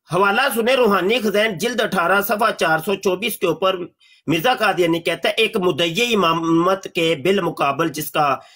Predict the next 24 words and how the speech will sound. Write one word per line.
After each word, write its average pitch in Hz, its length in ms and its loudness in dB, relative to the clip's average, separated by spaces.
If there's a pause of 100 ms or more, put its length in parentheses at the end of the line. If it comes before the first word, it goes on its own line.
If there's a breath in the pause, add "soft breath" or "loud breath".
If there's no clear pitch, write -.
(200 loud breath)
दावा 202 320 2
हो 180 260 2
कि 196 120 -2
मैं 180 220 0 (120)
हकम 285 300 0
होकर 208 440 2
कुरान 175 500 2
मजीद 160 360 0
और 151 120 0
रसूल 160 240 -4
अकरम 156 320 -4
सल्लल्लाहु 147 280 -2
अलैहि - 80 -12
वसल्लम 139 220 -4
की 135 280 -6 (300 loud breath)
अजमत 240 360 0
कायम 202 240 0
करने 180 260 0
के 185 100 -4
लिए 180 140 0
दुनिया 175 380 2
में 285 120 2
आया 214 300 2
हूं, 165 480 2